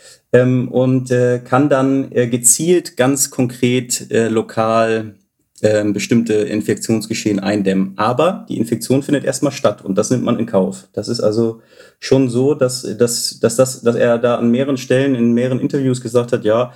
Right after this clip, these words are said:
also ist ja eigentlich ganz praktisch, weil man kann dann sozusagen, man weiß, wenn da was passiert ist, dann werden alle in Quarantäne geschickt und dann ist, äh, das Problem sozusagen behoben“, dass es sich immer weiter ausbreitet. Generell, vielleicht muss man noch mal sagen, anhand dieser, dieser Erkenntnisse jetzt von dieser Woche,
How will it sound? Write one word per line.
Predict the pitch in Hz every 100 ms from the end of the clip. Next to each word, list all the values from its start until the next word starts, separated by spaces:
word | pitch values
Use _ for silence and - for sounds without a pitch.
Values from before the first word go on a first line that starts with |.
| - -
also | - 110
ist |
ja | 127
eigentlich | 131 135
ganz | 123
praktisch, | - 131 135 127
weil | 117
man | 113
kann | 110 123
dann | 127 120
sozusagen, | 123 120 120 120 117
man | 110
weiß, | 117 135 143
wenn | 120 117
da | 123 131
was | 123 -
passiert | 104 - 190 202
ist, | 196 196 _ _ -
dann | 120 123 113
werden | 123
alle | 120 131
in | 123
Quarantäne | 123 113 113 160
geschickt | 147 - 135 -
und | 113 107
dann | 107 -
ist, | - - 101
äh, | 110 104
das | 101
Problem | - 98 104 104
sozusagen | 104 - 101 98 101
behoben“, | 95 107 117 104 - - _ _ -
dass | - 107
es | - - -
sich | 113 107
immer | 113 104
weiter | 98 98 90
ausbreitet. | 95 95 92 90 - - _ _ - - - -
Generell, | 127 202 123 113
vielleicht | - 113
muss | 131 127
man | 123
noch |
mal | 120 110
sagen, | 117 120 127
anhand | 117 131 151
dieser, | 147 131 123 110
dieser | 120 117
Erkenntnisse | 110 143 - 110 104
jetzt | 95
von | - 107
dieser | 107 101
Woche, | 98 135 139